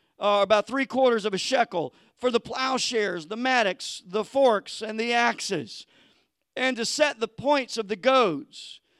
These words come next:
So it came about on the day of battle that there was neither sword nor spear found in the hand of any of the people who were with Saul and Jonathan, but they were found with Saul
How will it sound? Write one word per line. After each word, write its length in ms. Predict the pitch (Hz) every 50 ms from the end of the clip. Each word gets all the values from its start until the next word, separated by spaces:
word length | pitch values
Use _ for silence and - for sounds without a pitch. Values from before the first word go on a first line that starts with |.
| _ _
So 260 | - - - 277 262
it 120 | 254 220 -
came 240 | - 294 311 311 302
about 400 | 269 233 269 277 277 269 262 - -
on 320 | 247 254 247 240 233 - _
the 160 | - 175 226
day 220 | 214 214 240 247 240
of 140 | 220 190
battle 420 | 165 247 269 285 277 262 247 226 214
that 260 | 180 - 214 214 -
there 180 | 185 226 233 226
was 280 | 220 220 220 214 175 190
neither 360 | 240 240 240 214 208 202 202
sword 480 | - - - - 302 311 320 330 330 294
nor 260 | 285 285 269 254 240
spear 540 | - - - - - - 320 311 294 277 254
found 520 | 220 - - 254 247 240 233 226 220 220 226
in 320 | - 240 247 247 233 220
the 120 | 214 202
hand 380 | 175 160 277 285 269 269 262 233
of 140 | 226 214 220 -
any 440 | - 285 320 330 330 330 330 339
of 260 | - - 262 220 202 202
the 100 | 220 220
people 680 | 220 - - 311 320 262 - - 220 208 196 180 151 - - - - - _ -
who 160 | 262 285 277
were 180 | 254 254 240 233
with 220 | 214 214 202 -
Saul 480 | - - - 285 277 269 262 262 262 254
and 100 | 247 202
Jonathan, 680 | 160 262 269 262 254 233 214 - 180 165 139 120 - _ _ _ _ _ _ _ _ _ _ _ _
but 200 | - 214 240 233
they 100 | 233 240
were 160 | 240 233 233 214
found 380 | - - 262 269 254 247 226
with 100 | 214 208
Saul 640 | - - 269 262 247 226 214 202 185 180 156 - _